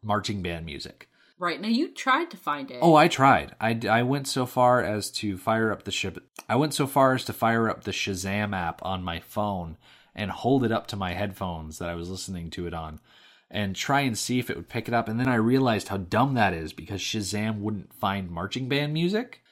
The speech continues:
Speaker 1: It finds popular songs. And so that just seemed like a really dumb idea. So I went back to traditional means of trying to look it up, and I could not find anything about it.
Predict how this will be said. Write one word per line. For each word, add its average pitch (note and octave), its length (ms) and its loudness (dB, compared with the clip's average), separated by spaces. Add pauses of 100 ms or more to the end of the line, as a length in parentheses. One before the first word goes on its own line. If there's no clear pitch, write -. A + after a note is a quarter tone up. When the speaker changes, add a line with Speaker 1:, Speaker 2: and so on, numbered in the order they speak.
(260)
Speaker 1:
It A2+ 200 -6
finds A#2 320 2
popular A#2+ 500 0
songs. - 680 -8 (640)
And A2+ 380 -2
so - 140 -4
that B2 160 0
just C3 180 0
seemed C3+ 160 -2
like B2 140 2
a A2+ 60 2
really A2+ 280 2
dumb G#2 220 0
idea. G#2 240 0
So - 140 0
I A2 40 2
went A#2 180 0
back A2+ 200 0
to - 80 -14
traditional A#2 500 -2
means F2+ 320 -6
of F2 80 -14
trying F#2 240 -6
to E2+ 80 -6
look E2+ 200 -8
it F2 60 -8
up, E2 200 -8
and F#2 100 -6
I F#2+ 80 -4
could F#2 240 -10
not F2+ 260 -12
find E2+ 640 -6 (160)
anything A2+ 440 0
about E2 300 -2
it. - 220 -20